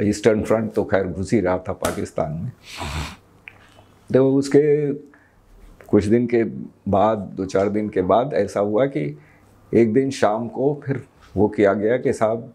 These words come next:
काफ़ी casualties जो हैं हमको receive करनी है। आज शाम को special train आ रही है।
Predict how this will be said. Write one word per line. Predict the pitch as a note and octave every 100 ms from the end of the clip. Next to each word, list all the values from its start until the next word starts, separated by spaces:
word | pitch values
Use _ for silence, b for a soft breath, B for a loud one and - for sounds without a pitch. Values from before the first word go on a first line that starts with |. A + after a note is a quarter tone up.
| -
काफ़ी | A2 - D3+ A#2+ - - b b b
casualties | A#2 G#2+ G2 G2 G2 A2 F#2+
जो | F2 F#2+
हैं | G#2+
हमको | G2+ G2
receive | F2+ - F#2 F#2 E2+
करनी | D2+ E2 D#2+
है। | C#2+ - - _ _ _ _ _ B B B B B B B _ -
आज | G2 F#2+
शाम | - F2+ F2+ E2+
को | F2 - - _ _ _ -
special | - - G#2 A2 G#2+
train | - G2 F#2+
आ | D#2 C#2+
रही | D#2
है। | D2